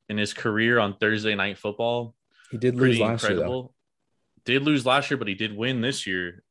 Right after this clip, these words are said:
Speaker 1: in the opening night on Thursday night. Ben.
Speaker 2: Was that
Speaker 1: Against
Speaker 2: Thursday
Speaker 1: the
Speaker 2: night?
Speaker 1: Cowboys.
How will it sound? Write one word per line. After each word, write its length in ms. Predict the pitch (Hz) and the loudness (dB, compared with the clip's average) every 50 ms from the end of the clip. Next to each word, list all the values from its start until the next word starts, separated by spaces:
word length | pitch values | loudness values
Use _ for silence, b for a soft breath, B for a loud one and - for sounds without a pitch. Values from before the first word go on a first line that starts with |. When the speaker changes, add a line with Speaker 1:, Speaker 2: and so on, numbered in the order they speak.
| _ _ _ _ | _ _ _ _
Speaker 1:
in 140 | - 90 90 | -12 -8 -8
the 80 | 90 - | -4 -2
opening 380 | 92 110 110 - 98 92 92 | -2 -2 0 0 -2 -2 0
night 240 | 95 113 117 101 67 | 0 -2 -2 -2 -4
on 160 | 69 87 87 | -6 -8 -6
Thursday 340 | - 95 90 87 87 87 85 | -4 -4 -4 -2 -2 -4 -4
night. 300 | 85 85 85 82 82 - _ _ _ _ _ _ _ _ b b b b b b b b b _ _ _ _ _ _ _ _ _ _ _ _ _ _ _ _ _ _ _ _ _ _ _ _ _ _ _ - 90 | -4 -4 -6 -8 -10 -14 _ _ _ _ _ _ _ _ b b b b b b b b b _ _ _ _ _ _ _ _ _ _ _ _ _ _ _ _ _ _ _ _ _ _ _ _ _ _ _ -16 -8
Ben. 320 | - 82 82 82 87 95 92 - _ _ _ _ _ _ _ _ | -4 -4 -4 -2 -4 -6 -8 -12 _ _ _ _ _ _ _ _
Speaker 2:
Was 180 | - 117 107 - | -6 -4 -2 -2
that 80 | 120 120 | -2 -2
Speaker 1:
Against 180 | 85 85 123 | 0 0 0
Speaker 2:
Thursday 180 | 131 127 120 123 | 0 0 0 0
Speaker 1:
the 60 | 101 | 2
Speaker 2:
night? 80 | 98 98 | 2 2
Speaker 1:
Cowboys. 460 | 90 90 85 82 82 82 - - | 2 0 0 -2 -2 -4 -8 -12